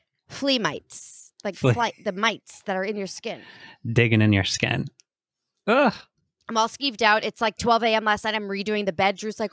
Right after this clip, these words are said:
Speaker 1: "I wanna go to bed." I'm like, "What?" He's like, "What are you doing?" I'm like, "I'm gonna have scabies." I was on the
Speaker 2: <laughs>
Speaker 1: internet for, like, two hours trying to figure out what I have.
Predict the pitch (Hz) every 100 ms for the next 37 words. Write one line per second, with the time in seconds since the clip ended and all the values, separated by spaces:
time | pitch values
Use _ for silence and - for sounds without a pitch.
0 | - 247 262 247 233 247 240 226 208 254
1 | 233 220 233 247 226 233 226 233 392 427
2 | 415 285 - 466 415 311 226 - - -
3 | - 262 254 247 147 131 262 226 175 233
4 | 214 185 - 269 240 220 220 - - -
5 | - _ 269 269 277 262 240 214 220 208
6 | 196 185 185